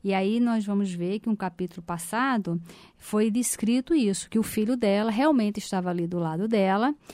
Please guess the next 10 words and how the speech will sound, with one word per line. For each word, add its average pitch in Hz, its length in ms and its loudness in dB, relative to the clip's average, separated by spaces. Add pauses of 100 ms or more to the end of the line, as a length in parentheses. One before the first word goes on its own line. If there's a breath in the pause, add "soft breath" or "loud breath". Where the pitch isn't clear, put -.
(340 loud breath)
só 330 380 4
que 285 260 -4
durante 277 680 4
a - 140 -4
vida 185 640 0 (180)
ela 233 320 2
fez 220 300 0
dele 240 240 4
um 277 80 4
herói. 202 500 2